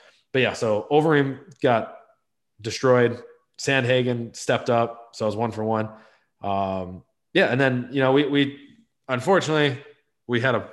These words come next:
podcast last week that, uh, wasn't downloading, but we talked about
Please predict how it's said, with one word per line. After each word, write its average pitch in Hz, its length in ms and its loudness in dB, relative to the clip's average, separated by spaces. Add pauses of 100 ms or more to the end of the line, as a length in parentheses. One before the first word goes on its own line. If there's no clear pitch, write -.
(120)
podcast 101 440 -4
last 120 260 -2
week 123 220 -4
that, 104 300 -6
uh, 98 220 -10
wasn't 104 500 -10
downloading, 110 420 -4
but 107 80 -8
we 104 80 -6
talked 131 300 -2
about 120 340 0